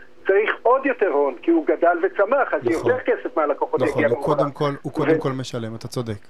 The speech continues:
Speaker 1: ו-, ולכן, ל-, ל-, שלומי אומר, קודם כל, עסק שגדל וצמח, לא בטוח שהוא מרוויח, כי לא בטוח שהמנהל, אה, מצליח להשתלט על, על, על כל הפינות.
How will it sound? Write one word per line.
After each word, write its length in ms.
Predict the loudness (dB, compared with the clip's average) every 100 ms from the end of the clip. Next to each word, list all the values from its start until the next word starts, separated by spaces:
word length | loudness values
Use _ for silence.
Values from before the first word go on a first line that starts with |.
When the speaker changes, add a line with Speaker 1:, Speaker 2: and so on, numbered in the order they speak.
| -20 -20 -20
Speaker 1:
ו-, 40 | -8 -6 2
ולכן, 520 | 4 4 2 2 2 2 2
ל-, 300 | 2 0 -2 0
ל-, 240 | 2 2 0
שלומי 360 | 0 0 0
אומר, 240 | 0 -2 -2
קודם 280 | -2 -2 -2
כל, 160 | 0 0
עסק 240 | -2 -2
שגדל 400 | -2 -2 0 0 0
וצמח, 400 | -2 0 0 0
לא 80 |
בטוח 280 | -2 0 -2
שהוא 160 | 0 -2
מרוויח, 420 | -2 -2 -2 -2 -2
כי 80 | -2 0 -2 -4 -6 -4
לא 180 | 0 2 0
בטוח 280 | 0 0
שהמנהל, 800 | 2 0 0 0 2 2 2 0
אה, 240 | 0 0 0
מצליח 380 | -4 -2 -2 0 -2
להשתלט 600 | -2 0 2 2 0 -2
על, 160 | 0
על, 200 | 0 2
על 200 | 2 0 -2
כל 220 | 0 2 2
הפינות. 420 | 2 0 0 -2